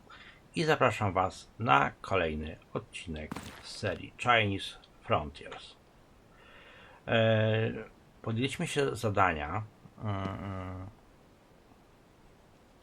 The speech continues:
z sianiem i, e, no, tutaj w ogrodzie Mei musimy zasiać, e, trochę,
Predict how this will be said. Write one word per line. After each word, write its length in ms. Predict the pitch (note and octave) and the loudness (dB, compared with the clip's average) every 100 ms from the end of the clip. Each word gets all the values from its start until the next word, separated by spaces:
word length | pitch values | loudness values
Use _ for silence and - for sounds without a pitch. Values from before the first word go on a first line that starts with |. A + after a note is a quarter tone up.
| - - - - - - - - - - - - - - - - - - - - - - - - - - - | -20 -20 -20 -20 -20 -20 -20 -20 -20 -20 -20 -20 -20 -20 -20 -20 -20 -20 -20 -20 -20 -20 -20 -20 -20 -20 -10
z 400 | G#2 - - A#2+ A#2 A2+ G#2+ G#2+ - - | -8 -6 -4 0 2 2 0 -2 -8 -6
sianiem 1120 | - - - - - C3 F#2+ D#2+ D2+ A2 E3 - - - - - - - - - - - - | -4 -2 -2 -2 6 8 8 6 -2 -2 -4 -8 -20 -20 -20 -20 -20 -20 -20 -20 -20 -20 -4
i, 400 | A2+ G2 A2+ D3+ - - - - A2+ | -2 0 0 -2 -6 -20 -18 -8 0
e, 760 | A2 G#2+ G#2 G#2 G#2 G#2 G#2+ - | 2 2 4 4 2 0 -4 -4
no, 300 | A#2 C3+ D#3 | -2 0 0
tutaj 360 | A2+ A2+ C3 G#2 | -2 0 2 4
w 60 | |
ogrodzie 380 | G2 G#2+ G#2+ G2+ | 2 0 0 0
Mei 340 | F#2 G2 G2+ | 0 -2 -2
musimy 380 | F#2 F2+ - F#2+ | -4 -8 -8 -6
zasiać, 580 | F2+ F#2 - G2 - - - | -4 -6 -6 -8 -10 -12 -12
e, 340 | G#2 F#2 F2+ F2 E2+ D#2+ C#2 - G#2+ | -8 -6 -4 -6 -6 -8 -10 -12 -14
trochę, 540 | - G#2 - G#2 G2 | -6 -4 -2 -2 0